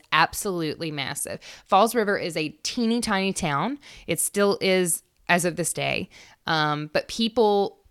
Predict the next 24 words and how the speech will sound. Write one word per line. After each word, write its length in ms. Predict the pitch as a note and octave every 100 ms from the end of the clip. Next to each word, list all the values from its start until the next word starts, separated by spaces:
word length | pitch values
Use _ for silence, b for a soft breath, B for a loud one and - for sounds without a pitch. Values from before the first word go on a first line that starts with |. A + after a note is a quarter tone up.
| _ _ -
flocked 1000 | F3 E3+ E3+ F3 F3+ - - - - -
to 180 | F#3+ D#3
this 220 | D#3 -
town 420 | D#3 C#3 C3 C#3+
to 120 | - E3
see 360 | - F3 D#3
the 120 | D#3
trial 440 | D3+ C#3 C3 C3 C3+
of 140 | D3 D3+
Lizzie 280 | C#3 D#3
Borden. 460 | D#3+ B3 A3 D3 E3 B B B -
They, 720 | D#3+ E3+ E3+ E3 E3 E3 - -
um, 640 | D#3+ D#3+ D3+ D3 C#3+ C#3 - _ _ _ _
set 320 | - - G#3
up, 220 | G3 F#3 -
the 380 | F3+ F3+ E3+ E3+
news 220 | F#3 G3+
reporters, 460 | G#3 - G3 F#3 D#3+
the 140 | E3+
New 100 | E3+
York 180 | D#3+ -
Sun 260 | - G#3 G3+
was 160 | F#3+
there, 420 | F#3+ F#3 F3+ F3+